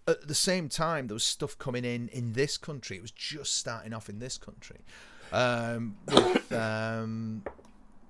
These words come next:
the likes of Overlord X and Derek B and people like that. So there was a lot going on. But the first guy to,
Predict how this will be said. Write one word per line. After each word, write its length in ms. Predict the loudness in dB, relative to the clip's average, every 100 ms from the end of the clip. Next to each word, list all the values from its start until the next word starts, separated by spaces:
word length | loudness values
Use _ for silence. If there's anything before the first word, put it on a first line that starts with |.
| -10 -8 -8 -14 -20 -20 -6
the 100 | -2
likes 320 | -2 -2 -2 -4
of 80 |
Overlord 540 | -2 -2 -2 -4 -4 -6
X 380 | -8 -6 -4 -2
and 140 | -2
Derek 360 | -4 -4 -6 -6
B 300 | -6 -6 -8
and 120 | -6
people 340 | -6 -4 -6
like 280 | -6 -6 -6
that. 220 | -8 -10 -12 -18 -20 -8
So 120 | -2
there 40 | 0
was 100 | 4
a 60 |
lot 160 | 4 4
going 160 | 4 4
on. 100 | 4
But 80 |
the 60 | 2
first 280 | 2 4 4
guy 200 | 2 2
to, 280 | 0 -2